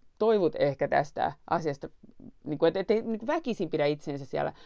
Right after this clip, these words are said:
masentuneena ja ahdistuneena vaan sen takia, että nyt mä oon eronnut, niin mä en voi olla onnellinen.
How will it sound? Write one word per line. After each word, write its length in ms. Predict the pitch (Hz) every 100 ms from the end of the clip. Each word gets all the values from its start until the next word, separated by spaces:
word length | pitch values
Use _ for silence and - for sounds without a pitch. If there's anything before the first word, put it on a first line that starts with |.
| -
masentuneena 580 | 180 175 156 147 135 135
ja 80 | 143
ahdistuneena 440 | 156 135 139 135
vaan 140 | 139 139
sen 120 | 147
takia, 180 | 139 139
että 120 | 147
nyt 80 | 143
mä 120 | 143
oon 100 | 143
eronnut, 360 | 151 139 135
niin 160 | 135 135
mä 120 | 143
en 80 | 135
voi 100 | 135
olla 100 | 139
onnellinen. 400 | 143 147 - 190